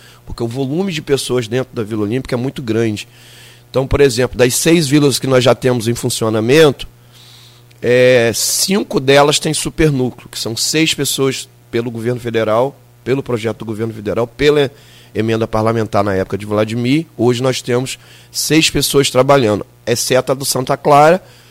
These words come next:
que é uma vila que acabou ficando com, no primeiro momento, com um núcleo de três pessoas, um, um núcleo comum, né?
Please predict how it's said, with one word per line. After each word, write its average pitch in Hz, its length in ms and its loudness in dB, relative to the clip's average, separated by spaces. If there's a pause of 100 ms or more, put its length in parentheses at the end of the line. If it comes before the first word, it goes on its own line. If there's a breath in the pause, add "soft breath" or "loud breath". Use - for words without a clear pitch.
(340 soft breath)
que - 80 -12
é 117 40 -2
uma 123 160 0
vila 127 180 -2
que 123 60 -4
acabou 123 320 -2
ficando 131 320 -8
com, 127 180 -6
no 139 80 -8
primeiro 123 320 -4
momento, 120 340 -4
com 139 120 -8
um 147 220 -2
núcleo 143 360 -2
de 135 100 -4
três 147 320 2
pessoas, 113 480 -2
um, 104 260 -6 (180)
um 110 240 -6
núcleo 123 200 -6
comum, 127 380 -2 (420)
né? 123 240 -4